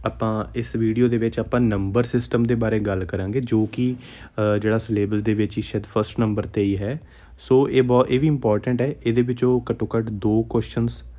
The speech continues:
ਕਈ ਵਾਰ ਤਿੰਨ ਕੁਐਸਚਨਸ ਵੀ ਬਣ ਜਾਂਦੇ ਨੇ ਇਹਦੇ ਵਿੱਚੋਂ। ਸੋ ਇਹ ਬਹੁਤ ਹੀ ਇੰਪੋਰਟੈਂਟ ਹੈ। ਸੋ ਇਹਨੂੰ ਆਪਾਂ ਇਸ ਵੀਡੀਓ ਦੇ ਵਿੱਚ ਆਪਾਂ ਦੇਖਾਂਗੇ।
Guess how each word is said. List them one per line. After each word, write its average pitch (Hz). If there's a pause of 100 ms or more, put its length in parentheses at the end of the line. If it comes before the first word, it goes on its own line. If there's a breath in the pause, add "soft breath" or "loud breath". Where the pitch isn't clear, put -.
(180 soft breath)
ਕਈ 107
ਵਾਰ 110
ਤਿੰਨ 117
ਕੁਐਸਚਨਸ 113
ਵੀ 110
ਬਣ 101
ਜਾਂਦੇ 98
ਨੇ 104
ਇਹਦੇ 110
ਵਿੱਚੋਂ। 110
ਸੋ 113
ਇਹ 107
ਬਹੁਤ 104
ਹੀ 120
ਇੰਪੋਰਟੈਂਟ 101
ਹੈ। 143 (400 loud breath)
ਸੋ -
ਇਹਨੂੰ 113
ਆਪਾਂ 113
ਇਸ -
ਵੀਡੀਓ 107
ਦੇ 113
ਵਿੱਚ 113
ਆਪਾਂ 110
ਦੇਖਾਂਗੇ। 107